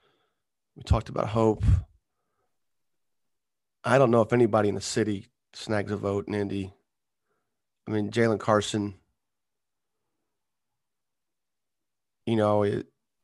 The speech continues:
as far as seniors go, I mean, Evan Altman is gonna have a really good year at Brebeuf. I don't know if that gets him a Mister Basketball vote.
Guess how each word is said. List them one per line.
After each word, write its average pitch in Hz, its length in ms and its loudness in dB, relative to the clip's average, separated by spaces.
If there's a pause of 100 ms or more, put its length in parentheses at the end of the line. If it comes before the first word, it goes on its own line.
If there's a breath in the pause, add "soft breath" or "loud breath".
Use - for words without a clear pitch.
(120)
as - 140 -16
far 104 220 0
as 98 80 -6
seniors 104 480 -2
go, 95 400 -2 (320)
I - 40 -12
mean, - 140 -8
Evan 113 160 2
Altman 110 440 0
is 98 140 -4
gonna 107 180 -2
have 104 140 -4
a 98 60 -6
really 104 240 0
good 104 180 -2
year 104 140 -2
at - 80 -10
Brebeuf. 104 580 0 (920)
I 113 80 0
don't 101 80 2
know 101 100 4
if 95 100 -4
that - 180 -2
gets 107 200 -2
him 113 80 -4
a 101 60 -2
Mister 101 240 0
Basketball 98 500 -2
vote. 95 380 0